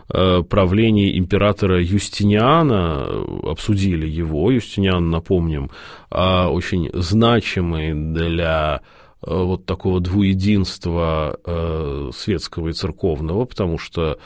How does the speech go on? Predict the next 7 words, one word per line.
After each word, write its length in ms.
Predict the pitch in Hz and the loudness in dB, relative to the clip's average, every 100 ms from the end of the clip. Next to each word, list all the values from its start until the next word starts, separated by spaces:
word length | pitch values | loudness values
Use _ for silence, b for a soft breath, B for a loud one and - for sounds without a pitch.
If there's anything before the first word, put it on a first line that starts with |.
| B B B - | B B B -6
а, 400 | 78 90 87 85 | -2 0 2 0
он 560 | - 104 95 90 55 - | 0 0 0 -2 -6 -6
проводил 1200 | 95 95 98 95 104 92 87 69 50 50 50 - - | -2 2 2 2 2 2 0 -2 -4 -6 -8 -10 -6
последовательную 960 | 98 - 123 101 82 80 85 82 85 78 | -6 2 4 4 2 -4 -4 -2 -2 -2
политику, 1000 | - 101 101 92 - 80 - 82 78 73 B B B B - | 0 2 2 0 -4 -8 -4 -2 0 -4 B B B B -6
а, 220 | 90 87 | -2 -2
утверждения 1500 | 82 - 113 95 90 92 120 117 98 90 82 76 73 50 | -2 0 2 2 0 4 6 6 4 2 0 -2 -4 -6